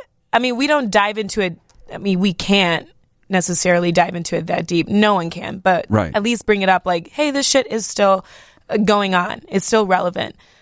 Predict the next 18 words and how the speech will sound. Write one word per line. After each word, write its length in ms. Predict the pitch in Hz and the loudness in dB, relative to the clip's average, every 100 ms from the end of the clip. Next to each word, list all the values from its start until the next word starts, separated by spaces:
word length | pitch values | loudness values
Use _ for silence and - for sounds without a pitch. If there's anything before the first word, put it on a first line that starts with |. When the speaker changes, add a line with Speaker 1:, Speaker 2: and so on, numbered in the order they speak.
| _ - | _ 2
Speaker 1:
Um, 580 | 196 190 190 185 180 - | 4 4 4 0 -2 -2
so 180 | - 196 | 0 2
that's 280 | 202 196 | 2 0
something 260 | - 185 185 | -2 -2 0
where 140 | 180 | 0
it's 120 | 175 - | -2 -2
just 160 | 185 | -2
like, 140 | - - | -2 0
"Oh, 260 | 285 330 233 | 2 2 -2
okay, 220 | 226 214 | -4 -4
yeah, 440 | 196 226 277 - - | 0 2 2 0 -2
like, 220 | - 180 311 | -6 -6 -12
you 260 | 202 226 220 | -6 -2 0
do 300 | 208 247 240 | 2 4 4
have 140 | 202 | 2
a 40 | 185 | 0
voice 280 | 185 180 - | -2 -2 0
here." 140 | 180 | 0